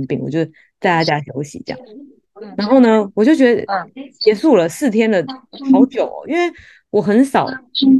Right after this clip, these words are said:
Speaker 1: 很少这么长时间的跟对象在一起。
Speaker 2: 嗯。哦，就是你通常两天你就会，两三天你就会觉得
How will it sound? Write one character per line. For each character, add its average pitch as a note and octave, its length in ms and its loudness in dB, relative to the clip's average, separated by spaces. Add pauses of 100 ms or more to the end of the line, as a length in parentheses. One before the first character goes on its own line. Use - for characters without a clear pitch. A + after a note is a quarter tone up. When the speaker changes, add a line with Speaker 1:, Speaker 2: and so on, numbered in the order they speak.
(380)
Speaker 1:
很 B3 200 0
少 B3+ 180 2
这 C4 100 -2
么 A3 220 2
长 E3 140 -8 (120)
时 D#3+ 160 -10
间 F#3 160 -4
的 E3 140 -4
跟 F3+ 320 -6 (920)
对 G3 200 2
象 D#3+ 380 -6 (160)
在 E3+ 160 0
一 D3+ 120 -4
起。 - 300 -14 (1700)
Speaker 2:
嗯。 F3 100 -4
哦， E3+ 680 -8 (600)
就 - 120 -18
是 E4+ 100 -8
你 G#3+ 120 2
通 C4 220 0
常 A3 160 0
两 F#3 240 -2
天 B3+ 200 0
你 F#3 60 -6
就 G#3 60 -2
会， G#3+ 260 2
两 F#3+ 220 -4
三 B3 160 -2
天 A#3 180 -6
你 F3 40 -10
就 F#3+ 40 -4
会 A3 100 -2
觉 F#3 200 -2
得 E3 360 -4